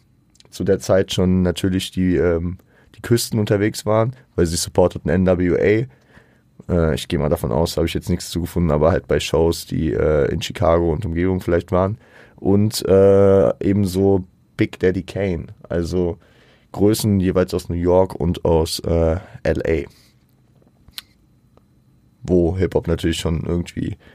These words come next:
mehr, mehr eingebunden war. Äh, neunzehnhunderteinundneunzig trennte sich die Gruppe dann und Common fing an, unter dem Namen Common Sense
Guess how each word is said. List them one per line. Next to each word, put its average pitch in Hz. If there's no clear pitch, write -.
mehr, 82
mehr 78
eingebunden 71
war. 50
Äh, 104
neunzehnhunderteinundneunzig 123
trennte 120
sich 113
die 110
Gruppe 117
dann 117
und 92
Common 113
fing 95
an, 98
unter 92
dem 85
Namen 85
Common 98
Sense -